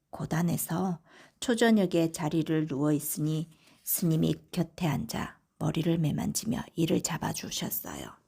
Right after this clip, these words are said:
스님이라 살생을 못하니 이를 잡아가지고 자꾸 자기 옷 속에 집어넣고 집어넣고 하는데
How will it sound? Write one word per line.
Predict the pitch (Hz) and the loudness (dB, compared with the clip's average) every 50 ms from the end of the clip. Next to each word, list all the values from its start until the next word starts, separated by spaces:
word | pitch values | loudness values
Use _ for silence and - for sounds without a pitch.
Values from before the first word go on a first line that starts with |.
| _ _ _ _ _ _ _ _ _ _ _ _ _ _ _ _ _ _ _ _ - _ _ _ _ _ | _ _ _ _ _ _ _ _ _ _ _ _ _ _ _ _ _ _ _ _ -20 _ _ _ _ _
스님이라 | - - - - 220 208 208 202 196 190 175 170 170 170 | -8 -4 2 4 6 6 6 6 6 4 4 4 2 2
살생을 | 165 170 - 208 202 202 - 214 202 196 196 196 196 | 0 0 0 0 0 0 0 0 0 2 2 2 2
못하니 | 185 156 147 151 - 175 175 156 156 160 180 202 202 175 165 - - _ _ _ _ _ _ _ | 2 2 0 -2 -4 -2 -2 0 0 2 2 2 2 2 0 -2 -6 _ _ _ _ _ _ _
이를 | - 165 165 165 175 170 165 | 6 6 6 8 6 6 4
잡아가지고 | 170 - 160 143 156 160 160 160 170 165 147 - - - - - 151 151 151 165 175 - _ | 2 -2 -2 0 0 0 0 0 -2 -2 -2 -2 -4 -4 -2 0 2 2 2 0 -4 -8 _
자꾸 | - - - - - _ _ - 180 165 | -8 -8 -8 -10 -12 _ _ -6 -4 -4
자기 | - - 160 156 156 - 185 | -4 -2 -4 -2 0 2 2
옷 | 165 160 | 4 2
속에 | 160 160 - 165 160 - 170 165 | 2 2 0 0 4 4 2 2
집어넣고 | - - - - 185 180 170 160 160 - _ - 185 175 170 175 | 2 -2 0 2 2 2 2 0 -2 -6 _ -4 -2 0 0 2
집어넣고 | 180 - - 180 170 165 160 160 - - 160 | 0 0 -2 0 0 0 0 -2 0 0 0
하는데 | 156 156 156 151 151 156 160 160 185 226 294 - | 0 2 2 2 2 2 2 4 4 2 2 -2